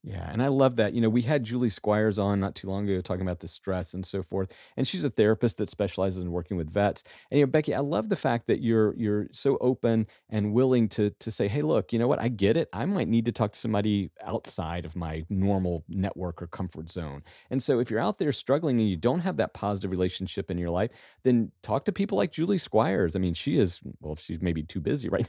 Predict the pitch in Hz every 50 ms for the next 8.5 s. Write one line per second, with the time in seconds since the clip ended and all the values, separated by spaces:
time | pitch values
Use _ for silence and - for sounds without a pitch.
0 | - - - 170 - - - - - - - - - 123 107 151 180 - 220 208
1 | 156 143 139 131 135 104 82 - - - _ - - 113 139 165 170 - - 170
2 | - - 117 113 110 - - - 139 127 143 139 127 110 101 92 104 127 147 208
3 | - 95 80 101 104 120 101 - - - - - 139 135 160 165 143 113 90 -
4 | - 110 98 95 101 143 180 - - 107 92 85 - - - - _ - 117 120
5 | - - 131 127 120 - - - 202 226 208 123 - 101 95 - - 110 107 -
6 | - _ _ - - - - - 113 147 185 180 - - - - - 131 98 92
7 | 82 82 - - 92 92 113 - _ - _ _ - - 139 127 - - - -
8 | - 110 98 95 98 101 110 117 -